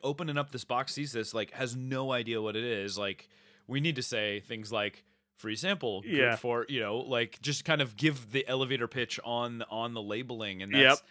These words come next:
Speaker 1: it's so funny how we miss a lot of those things, uh,
Speaker 2: Oh,
Speaker 1: be-,
Speaker 2: yes.
Speaker 1: because we're so in our own head of like, "Well, of course,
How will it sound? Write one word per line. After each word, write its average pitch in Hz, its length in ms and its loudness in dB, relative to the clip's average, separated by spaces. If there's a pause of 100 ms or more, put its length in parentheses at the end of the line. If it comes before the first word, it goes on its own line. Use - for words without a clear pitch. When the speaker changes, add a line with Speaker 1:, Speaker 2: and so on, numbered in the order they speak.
(440)
Speaker 1:
it's 143 200 -2
so 180 240 0
funny 180 360 -2
how 131 140 0
we 131 160 -2
miss 131 480 -2
a 135 80 2
lot 117 240 4
of 110 100 -6
those 110 260 -2
things, 101 640 -8
uh, 104 380 0
Speaker 2:
Oh, 156 140 12
Speaker 1:
be-, 123 60 6
Speaker 2:
yes. 117 280 4
Speaker 1:
because 143 300 -2
we're 143 100 -2
so 143 300 0
in 131 160 -2
our 127 160 -2
own 117 160 -4
head 131 160 -4
of 98 100 -10
like, 117 160 -4
"Well, 143 140 -2
of 147 120 -6
course, - 380 -8